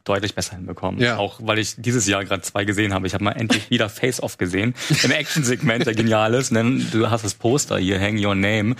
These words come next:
Speaker 1: Ist auch großartig.
Speaker 2: Ja.
Speaker 1: Und da funktioniert das in beiden Filmen einfach deutlich besser und irgendwie auf eine kreativere Art und Weise.
Speaker 2: Ja.
Speaker 1: Ja.
Speaker 2: Aber ich mein,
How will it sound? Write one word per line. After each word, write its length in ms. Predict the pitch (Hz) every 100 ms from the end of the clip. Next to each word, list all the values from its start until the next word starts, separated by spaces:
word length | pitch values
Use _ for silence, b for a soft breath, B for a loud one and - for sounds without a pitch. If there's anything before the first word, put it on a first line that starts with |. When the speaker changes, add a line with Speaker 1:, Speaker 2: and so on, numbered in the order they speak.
| B B
Speaker 1:
Ist 120 | - -
auch 200 | 95 -
großartig. 800 | 107 127 - 92 87 87 98 117
Speaker 2:
Ja. 140 | 117
Speaker 1:
Und 120 | 101
da 80 | 95
funktioniert 420 | - 101 - 104
das 120 | 104
in 100 | 113
beiden 240 | 87 90 98
Filmen 220 | 101 98
einfach 160 | 98 -
deutlich 340 | 92 95 92
besser 360 | 101 - 98 101
und 360 | 98 104 107
irgendwie 280 | - 104 101
auf 260 | 101 - _
eine 120 | 113
kreativere 640 | - 113 110 - 147 85 -
Art 200 | - 135
und 120 | 95
Weise. 340 | 98 101 107 - _ _ _ - B B B B -
Speaker 2:
Ja. 140 | 107
Speaker 1:
Ja. 120 | 117 -
Speaker 2:
Aber 220 | 170 233 220 190
ich 120 | 180
mein, 320 | 196 214 196